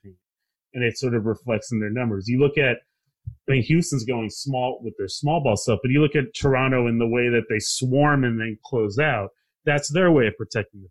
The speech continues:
paint. I'm not sure you really need this really super tall guy, even against the best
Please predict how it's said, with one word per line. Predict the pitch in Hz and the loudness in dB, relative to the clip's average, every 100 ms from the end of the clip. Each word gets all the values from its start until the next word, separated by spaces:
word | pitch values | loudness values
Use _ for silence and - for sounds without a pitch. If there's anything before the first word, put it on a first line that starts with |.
| - | -8
paint. | 104 95 - _ _ 139 | -6 -8 -12 _ _ -2
I'm | 165 | 0
not | 208 | 0
sure | - 208 | -2 0
you | 170 151 | 2 4
really | 156 151 | 2 0
need | 120 120 160 180 123 | -2 -2 -4 -6 -8
this | 107 - 120 | -12 -10 -6
really | 113 107 | -6 -8
super | - 123 110 - | -10 -14 -16 -14
tall | 127 123 | -10 -8
guy, | 120 117 | -6 -6
even | 147 170 | -6 -4
against | 139 131 - | -4 -4 -6
the | 98 | -6
best | 123 127 - - | -2 -2 -4 -14